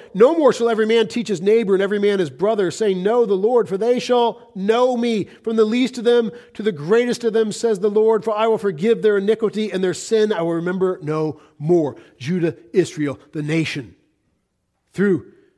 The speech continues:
Jesus Christ. They will receive their king.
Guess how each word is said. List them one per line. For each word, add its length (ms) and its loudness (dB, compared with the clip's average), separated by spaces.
Jesus 400 -10
Christ. 640 -18
They 140 -10
will 100 -6
receive 400 -10
their 140 -10
king. 400 -14